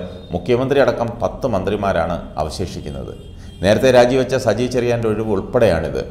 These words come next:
എം വി ഗോവിന്ദന് പകരം കണ്ണൂരിൽ നിന്ന് തന്നെയുള്ള ഒരംഗത്തിന് മന്ത്രിസ്ഥാനത്തുള്ള സാധ്യത ഏറെയാണ്. അങ്ങനെയായാൽ രണ്ടാം ടേമിലും തലശ്ശേരിയിൽ നിന്ന് വിജയിച്ച എ എൻ ഷംസീറിനാണ് സാധ്യത. കൊടിയേരിയുടെ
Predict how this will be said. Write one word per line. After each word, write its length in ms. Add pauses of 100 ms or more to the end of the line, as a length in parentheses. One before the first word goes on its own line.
(640)
എം 120
വി 160
ഗോവിന്ദന് 440
പകരം 300 (520)
കണ്ണൂരിൽ 480
നിന്ന് 220
തന്നെയുള്ള 380 (100)
ഒരംഗത്തിന് 540
മന്ത്രിസ്ഥാനത്തുള്ള 760 (100)
സാധ്യത 320 (420)
ഏറെയാണ്. 440 (260)
അങ്ങനെയായാൽ 540 (460)
രണ്ടാം 400
ടേമിലും 400
തലശ്ശേരിയിൽ 500
നിന്ന് 220
വിജയിച്ച 300 (200)
എ 140
എൻ 80 (100)
ഷംസീറിനാണ് 640 (420)
സാധ്യത. 400 (320)
കൊടിയേരിയുടെ 680